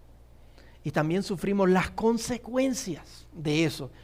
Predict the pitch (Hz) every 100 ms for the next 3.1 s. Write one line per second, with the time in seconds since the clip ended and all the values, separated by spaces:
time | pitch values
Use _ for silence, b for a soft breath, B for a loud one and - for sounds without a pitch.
0 | b 151 143 214 269 226 254 247 233 -
1 | 214 202 226 226 240 233 185 165 165 151
2 | - 180 202 202 175 160 - 190 226 240